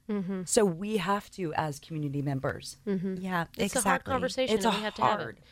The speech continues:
Speaker 1: And that's
Speaker 3: Yeah.
Speaker 1: why we're doing this.
Speaker 2: Yes.
Speaker 1: You,
Speaker 3: Mm-hmm.
Speaker 1: you know, and, and like you said, there's no blame on this. This is not
Speaker 2: No.
Speaker 1: a one side of the coin issue or
Speaker 2: No.
Speaker 1: another,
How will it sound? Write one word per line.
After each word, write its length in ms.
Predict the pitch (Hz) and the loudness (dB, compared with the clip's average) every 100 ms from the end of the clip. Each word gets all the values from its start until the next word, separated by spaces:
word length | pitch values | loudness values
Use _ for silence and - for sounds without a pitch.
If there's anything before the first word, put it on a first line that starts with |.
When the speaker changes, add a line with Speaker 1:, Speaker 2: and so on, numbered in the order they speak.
| - | 0
Speaker 1:
And 120 | 233 | 2
that's 140 | 262 | 2
Speaker 3:
Yeah. 80 | 294 | 2
Speaker 1:
why 40 | 269 | 2
we're 80 | |
doing 260 | 220 202 160 | 2 0 -2
this. 180 | 131 - | -6 2
Speaker 2:
Yes. 260 | 180 175 202 | 4 4 4
Speaker 1:
You, 120 | 185 | 0
Speaker 3:
Mm-hmm. 140 | 175 | 0
Speaker 1:
you 140 | 180 220 | 0 2
know, 160 | 214 | 2
and, 200 | 208 208 - - - | 2 -2 -4 -14 -6
and 140 | 233 233 | 0 2
like 180 | 233 240 | 0 -2
you 80 | |
said, 200 | 233 247 | -2 -2
there's 180 | 214 220 | 0 0
no 180 | 233 311 | 2 0
blame 540 | 202 - 180 214 302 | -2 -6 -2 0 0
on 160 | 190 156 | 0 -2
this. 240 | 151 - | -4 -4
This 240 | - 247 - | -2 -2 -2
is 160 | 254 | -2
not 280 | 214 233 233 | 2 4 2
Speaker 2:
No. 120 | 196 156 - - | 0 -10 -6 0
Speaker 1:
a 80 | 208 | 0
one 260 | 190 214 | 2 0
side 320 | 226 240 220 | 0 0 0
of 120 | 214 196 | 0 0
the 100 | 185 | -2
coin 340 | - 220 208 208 | -4 -2 -2 0
issue 340 | 202 - 208 | -2 0 0
or 100 | 190 | 2
Speaker 2:
No. 140 | 175 170 | 4 4
Speaker 1:
another, 440 | 185 190 202 226 | 2 -2 -4 -6